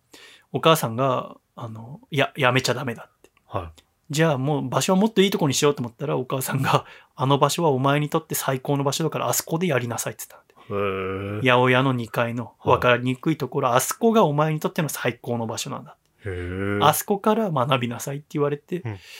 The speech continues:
Speaker 1: さらに借金して、
Speaker 2: うん。
Speaker 1: 再びサイゼリヤを始めた。
Speaker 2: へー。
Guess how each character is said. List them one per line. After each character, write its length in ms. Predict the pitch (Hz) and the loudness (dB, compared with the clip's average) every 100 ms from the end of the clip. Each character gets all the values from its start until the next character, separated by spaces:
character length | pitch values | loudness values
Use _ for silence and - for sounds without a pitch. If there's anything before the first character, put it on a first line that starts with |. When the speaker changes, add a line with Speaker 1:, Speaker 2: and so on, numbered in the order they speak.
| - - - | -20 -20 -16
Speaker 1:
さ 160 | - 151 | -2 2
ら 80 | 139 | 2
に 100 | 123 | 0
借 180 | 113 - | -4 -4
金 140 | 127 113 | -6 -4
し 120 | - | -6
て、 180 | 190 156 | -6 -4
Speaker 2:
う 60 | |
ん。 300 | 107 107 90 - | -2 -4 -6 -6
Speaker 1:
再 340 | - 127 135 | -4 -2 -2
び 200 | 170 160 | -2 -4
サ 160 | - 127 | 0 0
イ 100 | 120 | 0
ゼ 120 | 117 | -4
リ 100 | 110 | -4
ヤ 120 | 123 | -4
を 40 | |
始 240 | 117 110 110 | -4 -8 -10
め 100 | 107 | -12
た。 160 | 151 - _ _ _ | -14 -16 _ _ _
Speaker 2:
へ 800 | 98 85 82 87 87 87 87 | -12 -12 -10 -10 -10 -10 -10
ー。 20 | 85 | -10